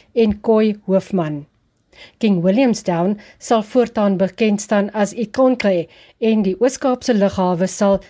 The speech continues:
King Palo Lughawe heet, vernoem na 'n Xhosa monarg. Khoisan-aktivis Christian Martin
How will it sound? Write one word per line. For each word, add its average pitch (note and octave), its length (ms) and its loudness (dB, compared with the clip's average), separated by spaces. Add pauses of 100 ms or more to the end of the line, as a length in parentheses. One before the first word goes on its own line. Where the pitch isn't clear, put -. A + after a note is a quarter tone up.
(140)
King A3 220 0
Palo G#3 580 -2
Lughawe F3+ 520 0
heet, E3+ 420 -2 (280)
vernoem B3 540 0
na G#3 280 -2
'n G#3+ 120 -4
Xhosa G3+ 400 -2
monarg. F3 560 -4 (520)
Khoisan-aktivis C#4 1120 -2
Christian G3+ 480 -2
Martin G3 520 0